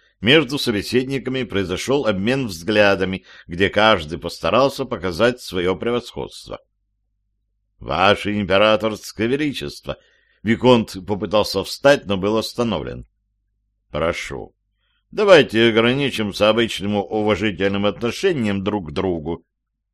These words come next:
и постараемся поговорить, не акцентируя внимание на титулах», высказал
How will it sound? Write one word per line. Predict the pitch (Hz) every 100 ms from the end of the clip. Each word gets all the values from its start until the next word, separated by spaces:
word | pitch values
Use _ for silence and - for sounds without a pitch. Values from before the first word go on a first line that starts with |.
| _ -
и | 190
постараемся | 120 113 - 190 180 123 110
поговорить, | 110 107 104 107 95 95 - - _ _
не | 98 117
акцентируя | 117 - 117 117 120 185 170 113 98
внимание | 101 107 139 151 139 135
на | 135 135
титулах», | - 76 - 71 67 64 - _ _ _ _ _ _ _
высказал | - 123 156 - 160 151 160 147